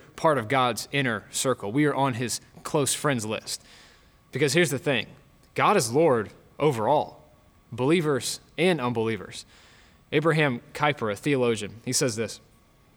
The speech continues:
"There is not a square inch in the whole domain of our human existence over which Christ, who is sovereign over all,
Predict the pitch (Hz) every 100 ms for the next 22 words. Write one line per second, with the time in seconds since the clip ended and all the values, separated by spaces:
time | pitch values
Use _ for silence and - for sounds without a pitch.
0 | _ _ - 156 190 170 170 127 - 143
1 | 160 160 147 120 127 123 - 147 165 143
2 | 143 139 117 104 104 - - - 117 123
3 | 107 147 156 131 117 113 - - - _
4 | _ _ - 139 143 143 139 - - 170
5 | 110 - 147 127 - 151 170 165 143 147
6 | 139 120 113 -